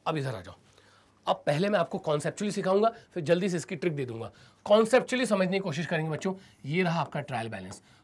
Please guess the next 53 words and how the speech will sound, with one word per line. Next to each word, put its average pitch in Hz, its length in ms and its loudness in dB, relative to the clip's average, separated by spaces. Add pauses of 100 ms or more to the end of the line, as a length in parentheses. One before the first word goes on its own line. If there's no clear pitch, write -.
कॉन्सेप्चुअली 220 500 -2
समझने 196 300 0
की 185 60 -4
कोशिश 175 280 -4
करेंगे, 180 340 0 (280)
ये 185 180 0
रहा 220 120 6
हमारा 165 280 0
ट्रायल 143 240 0
बैलेंस। 160 360 0 (260)
अब 175 140 -2
यहाँ 165 200 -4
पे 175 120 -4
क्या 180 160 -2
हुआ 160 240 2 (320)
कि 220 100 -4
सेल्स 214 560 -2
अकाउंट 170 520 0
जो 147 100 -2
है 165 240 -2 (300)
वो 151 140 -2
आपका 135 420 0 (120)
एट 202 240 -4
थाउजेंड 151 320 -2
रुपीज 135 320 -6
से 202 240 -4 (200)
आपने 160 300 -2
कम 170 240 -4
टोटल 135 300 -6
किया 117 240 -10
है, 98 100 -14 (320)
तो 151 40 -12
ये 147 160 -6
हमारा 165 260 2
डेबिट 151 240 -2
साइड 175 220 -2
होता 170 180 0
है, 180 140 0 (360)
ये 139 100 -12
हमारा 131 220 -8
क्रेडिट 107 300 -12
साइड 110 180 -16
होता - 200 -20
है। - 60 -20 (580)
सेल्स 190 280 0
का 220 120 2
कौन 196 180 4
सा 196 120 -2
बैलेंस 170 280 0
होता 165 180 -4
है 185 60 -4
सर? 196 140 -4
क्रेडिट। 113 380 -8